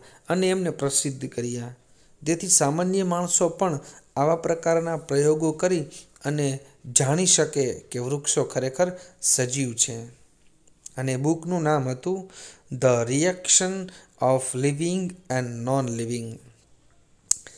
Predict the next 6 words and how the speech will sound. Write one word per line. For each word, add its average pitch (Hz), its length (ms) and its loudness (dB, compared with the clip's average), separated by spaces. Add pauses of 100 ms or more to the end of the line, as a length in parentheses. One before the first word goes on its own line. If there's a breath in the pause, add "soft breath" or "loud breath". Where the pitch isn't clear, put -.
(220 loud breath)
રિએક્શન 185 640 4
એટલે 175 160 -2
કે 165 120 0
પ્રતિક્રિયા, 139 1000 -2 (840 soft breath)
of 131 380 2
living 160 440 0